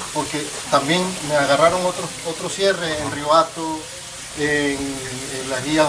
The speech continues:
de Oriente, en todos los lugares ahí, en Antón. Yo llegué aquí a las tres y cuarenta. O sea, yo salí a las tres de la mañana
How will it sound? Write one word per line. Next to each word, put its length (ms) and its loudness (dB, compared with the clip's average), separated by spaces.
de 80 2
Oriente, 600 4
en 100 -2
todos 300 2
los 160 2
lugares 320 6
ahí, 240 4
en 80 -2
Antón. 500 6
Yo 100 -2
llegué 220 4
aquí 360 -2
a 60 2
las 140 2
tres 160 0
y 40 -4
cuarenta. 340 2
O 40 -12
sea, 100 -4
yo 120 0
salí 180 2
a 40 2
las 140 0
tres 140 2
de 60 6
la 100 4
mañana 340 0